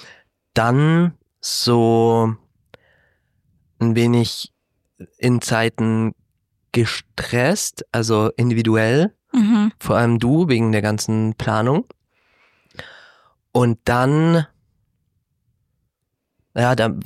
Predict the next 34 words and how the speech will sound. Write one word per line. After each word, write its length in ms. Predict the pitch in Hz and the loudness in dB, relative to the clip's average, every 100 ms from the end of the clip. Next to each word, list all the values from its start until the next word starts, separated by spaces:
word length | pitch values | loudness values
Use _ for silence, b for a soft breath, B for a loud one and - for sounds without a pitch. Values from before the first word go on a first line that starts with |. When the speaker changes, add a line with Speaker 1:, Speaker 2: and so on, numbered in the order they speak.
| - | -8
Speaker 1:
also 220 | - 113 113 | -4 0 0
da 160 | 110 | 0
war 160 | 113 117 | 0 -2
es 140 | 117 | 0
so 220 | 117 107 110 | 0 2 2
ein 100 | 110 | 0
bisschen, 420 | 110 - 110 107 b b b b | -2 0 -2 -2 b b b b
dass 120 | - 120 | -2 -2
ich 100 | 117 | -2
das 160 | 131 | -4
Gefühl 300 | 123 110 127 | -2 0 0
hatte, 200 | 123 113 | 0 0
dass 180 | 107 107 | -2 -2
ich 100 | 113 | -2
das 180 | - - | -2 -4
viel 560 | - 127 123 120 117 - _ _ | 0 2 4 4 2 -2 _ _
ausgleichen 600 | 117 120 - 127 127 143 | -2 -2 -2 -2 -2 0
musste. 440 | 139 143 - 151 156 | 0 0 0 0 2
Speaker 2:
Mhm. 380 | 214 208 208 220 b b b _ _ | 0 0 -2 -6 b b b _ _
Speaker 1:
Mm, 640 | 117 117 113 113 113 113 110 - _ - | -2 0 2 2 2 0 -2 -8 _ -6
was 180 | 113 - | -4 -4
ich 240 | 107 - | -4 -6
auch 160 | - 110 | -8 -10
g-, 100 | - - - | -14 -12 -4
gern 220 | 110 131 | 0 2
gemacht 320 | 139 139 - | 2 0 -2
hab. 120 | - | -4
Manchmal 300 | 113 110 113 | -2 0 0
war's 180 | 107 104 | 0 -2
mir 140 | 110 104 | -2 0
aber 160 | 107 | 0
auch 120 | 104 | -2
zu 140 | - 113 | -2 -6
viel, 360 | - 135 160 | 0 2 2